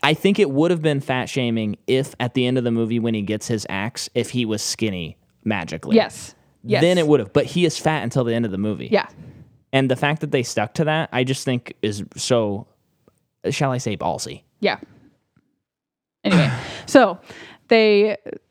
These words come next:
Speaker 2: find out that the time traveling things work, thing works. Okay, th-, then they're like, "Ugh, sorry." So then they're like, "Okay, now we need to figure out where all the time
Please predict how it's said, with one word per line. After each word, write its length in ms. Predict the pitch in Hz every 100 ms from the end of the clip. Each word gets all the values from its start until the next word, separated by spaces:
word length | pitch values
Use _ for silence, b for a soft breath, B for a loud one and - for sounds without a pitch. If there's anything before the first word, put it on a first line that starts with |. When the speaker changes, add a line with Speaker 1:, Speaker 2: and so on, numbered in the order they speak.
| -
Speaker 2:
find 240 | 233 226
out 120 | 233
that 60 | 220
the 80 | 202
time 220 | 220 240
traveling 280 | 247 233 226
things 260 | 233 220
work, 380 | 208 214 208 -
thing 200 | - 226
works. 280 | 214 202 214
Okay, 240 | 214 214
th-, 180 | 196 214 -
then 180 | 208 220
they're 120 | 220
like, 340 | 208 190 185 -
"Ugh, 300 | 233 214 - -
sorry." 320 | 220 185 - - _ _ _ _ _ - 277
So 120 | 262
then 100 | 262
they're 100 | 269
like, 260 | 247 214 - B B
"Okay, 320 | 254 294 214
now 280 | 180 226 285
we 80 | 277
need 100 | 240
to 80 | 208
figure 240 | 214 202
out 180 | 190 190
where 380 | 190 190 220 214
all 80 | 190
the 80 | 196
time 480 | 208 208 208 202